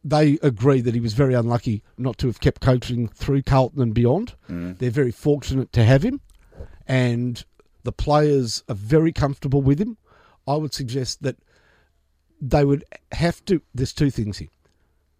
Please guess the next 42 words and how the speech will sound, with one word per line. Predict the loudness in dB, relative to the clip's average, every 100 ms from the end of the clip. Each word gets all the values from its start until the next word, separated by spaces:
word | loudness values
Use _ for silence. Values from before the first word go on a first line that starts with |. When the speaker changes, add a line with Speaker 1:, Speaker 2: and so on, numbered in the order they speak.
| _ _
Speaker 1:
There | -4 -2
might | 0 2
be | 2
some | 2 0
inside | 0 2 2
running, | 4 0 0 -4
we | -4
know | -2 0
with | 0
Lethlean | 0 -4 -2 -2 -2
and | -6 -6
Scott. | -6 -4 -6 -8 _
Speaker 2:
Yep. | -4 -2 -2 _ _ _ -20
Speaker 1:
Uh, | -18 -2
or | 2 4 2
they | 0
would | -2
have | -4
to | -6
be | -8
very | -6 4 6 6 2
impressed | 0 -2 -2 -4 -6
by | -2 -2 -4 _ _ _
other | -2 -2 0
possible | 0 -2 -2 0 0 0 -8 _ _ _ -4
applicants. | -4 -2 -6 -6 -8 -14 -16
Speaker 2:
For | -6 -4
it | -4
not | -4 -6 -6
to | -12
be | -6
either | -4 -4 -6
of | -6
those | -2 2
Speaker 1:
Brett, | 2
Speaker 2:
two? | 2 -2
Speaker 1:
t-, | -2 -4
not | -6 -6
to | -4
be | -2
Brett | 0 -2 2
Ratten. | 0 0 -10